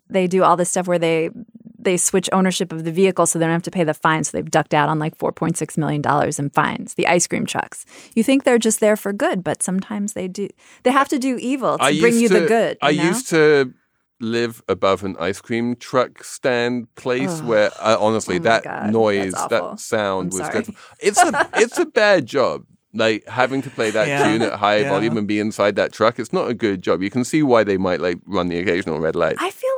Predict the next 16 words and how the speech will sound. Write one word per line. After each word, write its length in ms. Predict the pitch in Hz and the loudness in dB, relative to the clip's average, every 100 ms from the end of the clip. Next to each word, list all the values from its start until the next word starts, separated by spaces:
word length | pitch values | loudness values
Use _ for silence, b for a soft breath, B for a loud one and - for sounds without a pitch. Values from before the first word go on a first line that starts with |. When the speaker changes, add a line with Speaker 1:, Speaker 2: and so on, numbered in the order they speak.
| 523 | -2
Speaker 1:
like 180 | 508 - - | -2 -4 -2
ice 280 | 226 269 - | 0 0 -4
cream 300 | - 320 311 | -6 -4 -4
truck 300 | - 247 - | -2 -4 -2
delivery 480 | 202 202 208 214 208 | 0 0 0 0 2
man 420 | 202 196 202 196 - | 2 2 0 -2 -4
who 180 | 208 190 | 0 0
is 220 | 190 175 | 0 0
a 60 | 175 | -2
serial 440 | - 165 175 208 | 0 0 0 -2
killer 320 | - 247 254 | -4 -4 -2
is 220 | 240 185 170 | 0 -2 -2
a 100 | - | -4
frequent 560 | - - 226 214 208 180 | -8 0 2 4 0 0
trope 460 | - 190 165 - - | -2 0 2 -2 -4
on 380 | 180 156 147 - | -2 -2 -4 -8